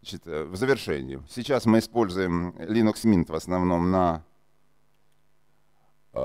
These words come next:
в наших компьютерных классах. Надеюсь, что мы всё-таки, я добью руководство морально, и оно, э, подпишет договор с компанией Basalt, и мы будем потихонечку внедрять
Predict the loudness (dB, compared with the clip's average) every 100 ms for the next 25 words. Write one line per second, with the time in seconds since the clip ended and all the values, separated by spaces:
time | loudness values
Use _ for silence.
0 | -4 -6 -10 -14 -16 -16 -16 -2 6 6
1 | 4 -2 -2 0 -2 0 0 -2 0 -2
2 | -2 -6 -8 -10 -20 -20 -20 _ _ _
3 | _ _ _ _ _ _ -20 -20 -12 2
4 | 6 6 4 2 2 2 -2 -2 4 6
5 | 6 2 -6 -2 0 2 2 0 -2 0
6 | 0 0 -2 -4 -4 -2 -2 -6 _ _
7 | 6 6 8 6 4 0 4 4 6 6
8 | 4 0 -6 -8 _ 2 2 -2 -4 -4
9 | -2 0 -2 -2 -4 0 0 2 2 2
10 | 2 0 4 4 6 4 4 0 2 4
11 | 2 -4 _ _ 0 4 4 2 0 2
12 | 2 2 4 4 4 2 2 -2